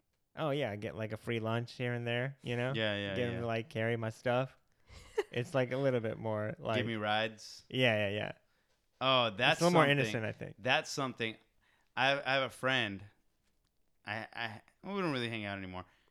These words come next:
Speaker 2: Like, haven't for years. But this, there was this girl, Alyssa Bernal, and we were just friends.
Speaker 1: Oh, shit, we're naming names.
Speaker 2: Yeah, and actually, she's kind of
Speaker 1: <laughs>
Speaker 2: a public figure, but she'll never hear
Speaker 1: <laughs> Oh,
Speaker 2: this.
Speaker 1: no.
Speaker 2: Uh,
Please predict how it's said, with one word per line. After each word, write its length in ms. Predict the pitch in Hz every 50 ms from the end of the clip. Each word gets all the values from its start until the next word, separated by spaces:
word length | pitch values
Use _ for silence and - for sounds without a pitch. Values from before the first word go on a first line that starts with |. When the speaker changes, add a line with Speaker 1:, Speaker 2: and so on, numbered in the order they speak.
| _ _ -
Speaker 2:
Like, 180 | 107 101 92
haven't 360 | - 101 104 104 95 101 98 -
for 60 | 104
years. 260 | 98 98 98 98 92 87
But 220 | 90 107 98 92
this, 220 | 104 117 113 - -
there 180 | - 123 127
was 100 | 123 120
this 80 | 117 117
girl, 340 | 95 123 127 127 123 113 117
Alyssa 280 | 123 123 - 135 117
Bernal, 360 | 104 113 107 110 113 107 104 104
and 140 | 120 131 151
we 80 | 208
were 100 | 240 220 147
just 340 | 107 123 123 120 - - - _ - -
friends. 240 | - 113 110 107 110
Speaker 1:
Oh, 120 | 113 110 101
shit, 320 | - - - 120 110 95
we're 80 | 98 98
naming 260 | 104 104 101 101 104
names. 360 | 104 107 104 101 101 - - - _
Speaker 2:
Yeah, 180 | - 101 95 85 - - _ -
and 240 | - 104 113 107 98
actually, 360 | 98 104 - - 107 95 90
she's 260 | - - 95 92 85
kind 300 | - - 104 98 95 92
of 100 | 90 85
Speaker 1:
<laughs> 200 | 87 87 87 87 175
Speaker 2:
a 100 | 143 117 - - -
public 300 | - 104 95 - 92 -
figure, 380 | - - 107 98 90 87 85 87 - - -
but 120 | 104 117
she'll 160 | - - 143 127
never 200 | 165 117 - -
hear 120 | 135 127
Speaker 1:
<laughs> 60 | 143 208
Oh, 180 | 196 170 151 117
Speaker 2:
this. 240 | 180 175 151 143 120
Speaker 1:
no. 320 | 185 180 180 170 160 139
Speaker 2:
Uh, 460 | 123 - 113 117 117 113 110 107 107